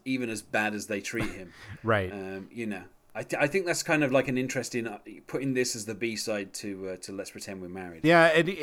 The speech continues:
Speaker 2: I mean, even, even musically, you know, these are both very, I thi-, I think these are both tracks that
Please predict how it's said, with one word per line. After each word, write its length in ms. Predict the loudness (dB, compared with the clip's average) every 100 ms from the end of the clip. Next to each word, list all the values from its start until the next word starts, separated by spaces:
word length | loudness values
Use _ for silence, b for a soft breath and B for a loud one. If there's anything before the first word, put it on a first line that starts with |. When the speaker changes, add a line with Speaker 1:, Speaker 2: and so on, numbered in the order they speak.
| -2
Speaker 2:
I 60 | 0
mean, 180 | 2 2
even, 580 | 4 4 2 0 -4 -12 -6
even 600 | 0 2 2 0 -2 -6
musically, 960 | -6 0 6 6 6 2 2 0 0 0
you 100 | 2
know, 120 | 4
these 200 | 4 4
are 60 | 2
both 320 | 4 2 0
very, 720 | 2 4 6 4 2 0 -4 B B B B B
I 80 | -2
thi-, 200 | -2 0
I 60 | 0
think 180 | 2
these 180 | 2 4
are 100 | 6
both 380 | 8 8 8 0 -20 -20 _ -6
tracks 760 | 4 8 8 6 0 -6 -6 -10 -4
that 760 | 2 4 4 0 -4 -8 -8